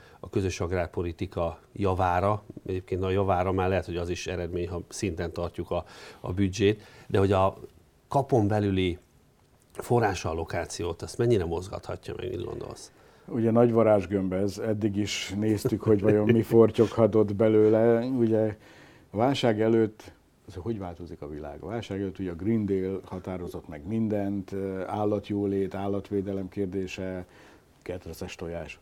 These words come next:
Speaker 2: Van téma most? Ugye, hogy amikor gond van, akkor rögtön tudjuk, mi fontos és mi nem.
Speaker 1: Mm.
Speaker 2: Mi az úri huncutság a csudába is, és mi nem az.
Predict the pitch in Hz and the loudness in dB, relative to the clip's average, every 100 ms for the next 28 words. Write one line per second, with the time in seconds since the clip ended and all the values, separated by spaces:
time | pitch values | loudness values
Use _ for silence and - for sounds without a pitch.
0 | _ - 104 110 110 117 117 113 80 - | _ -12 -6 -4 0 0 0 -4 -8 -14
1 | - - 110 139 139 123 123 117 123 107 | -18 -2 4 6 6 4 4 4 2 4
2 | 127 147 117 104 98 98 - 131 139 139 | 6 6 6 2 0 -2 4 4 6 4
3 | 127 117 110 117 127 113 107 - 101 107 | 4 4 4 2 2 0 0 -4 -4 -2
4 | 107 95 73 107 101 98 90 - 131 143 | -2 -2 -4 -2 0 0 -2 4 8 10
5 | 139 139 120 135 127 139 - 143 143 - | 10 10 10 8 8 4 4 2 2 -2
6 | 123 - 131 123 120 123 127 131 117 123 | -4 0 2 4 6 4 4 0 0 4
7 | 127 127 113 82 - | 6 8 6 2 -6